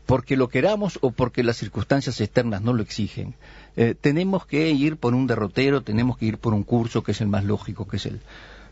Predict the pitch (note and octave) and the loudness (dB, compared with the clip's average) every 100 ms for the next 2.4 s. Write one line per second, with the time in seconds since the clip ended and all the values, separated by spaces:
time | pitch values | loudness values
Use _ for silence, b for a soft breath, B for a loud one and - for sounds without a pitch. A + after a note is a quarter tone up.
0 | - G2 - - - - E2+ - F2+ - | -2 -2 -2 -14 -20 -12 -12 -10 -10 -10
1 | - - - - G#2 F#2 F#2+ F#2+ F#2 F#2 | -14 -20 -14 -6 -2 0 0 -2 -2 0
2 | G2 E2+ - | 0 -2 -8